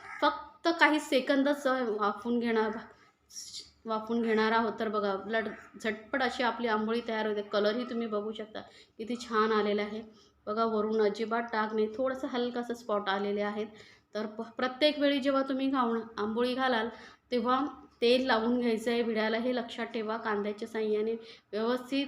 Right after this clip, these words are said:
तेल लावून घ्यायचं आहे आणि गॅस एकदम मंदावरती ठेवायची आहे, म्हणजे आंबोळ्या करपत नाहीत.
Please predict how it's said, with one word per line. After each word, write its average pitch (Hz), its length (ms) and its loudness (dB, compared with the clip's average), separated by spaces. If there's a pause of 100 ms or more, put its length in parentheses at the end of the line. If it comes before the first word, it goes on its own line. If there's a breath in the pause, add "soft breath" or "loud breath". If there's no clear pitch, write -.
(120)
तेल 247 180 2
लावून 240 320 2
घ्यायचं 226 320 -2
आहे 220 220 -2
आणि 240 200 -2
गॅस 220 300 -2
एकदम 247 400 -6
मंदावरती 233 580 -2
ठेवायची 202 460 -2
आहे, 208 260 -2 (400 loud breath)
म्हणजे 220 200 0
आंबोळ्या 226 380 2
करपत 220 480 -2
नाहीत. 226 220 0